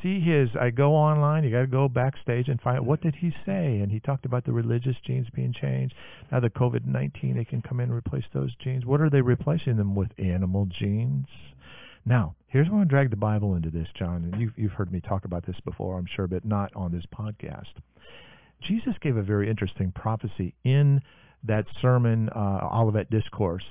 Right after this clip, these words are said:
uh, "When are you coming back?" He said, "It will be as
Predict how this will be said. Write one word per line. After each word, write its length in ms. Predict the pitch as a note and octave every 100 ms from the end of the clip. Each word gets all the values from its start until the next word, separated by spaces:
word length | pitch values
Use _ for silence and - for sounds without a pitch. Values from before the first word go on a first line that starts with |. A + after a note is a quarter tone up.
| -
uh, 100 | F2+
"When 280 | G2 G#2+ A#2
are 60 | A2
you 140 | G#2+
coming 380 | - - G#2 G2
back?" 460 | F2+ F#2+ A#1+ - - - - - -
He 220 | - A#2+ -
said, 360 | E3+ E3+ E3+ - _ -
"It 160 | B2
will 160 | A#2+ A2
be 360 | G#2 C3+ D#3+ E3
as 220 | A2+ B2